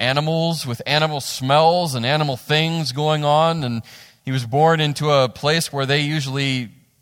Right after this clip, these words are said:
eat. I mean, he was born into a situation that was already full of suffering.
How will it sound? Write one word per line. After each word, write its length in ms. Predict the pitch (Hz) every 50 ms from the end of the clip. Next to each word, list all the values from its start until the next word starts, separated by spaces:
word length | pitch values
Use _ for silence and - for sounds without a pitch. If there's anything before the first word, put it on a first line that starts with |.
| _
eat. 520 | - 139 151 170 190 180 - - - - - - _ _ _ _ _ _ _ _ _ _
I 80 | - 123
mean, 400 | 135 139 139 139 135 127 120 - - - _ _ _ _ _ _ - -
he 200 | - 135 135 147
was 160 | 151 151 120
born 360 | 110 127 143 165 180 175 165
into 460 | 151 151 151 139 - - 151 147 151 143
a 40 |
situation 640 | 139 - 147 139 - 139 143 151 180 175 - 156 147
that 80 | 147 135
was 160 | 143 135 127
already 260 | 135 143 147 147 143
full 320 | 127 - - 160 196 190 143
of 100 | 113 -
suffering. 540 | - 110 101 - - - 98 98 101 107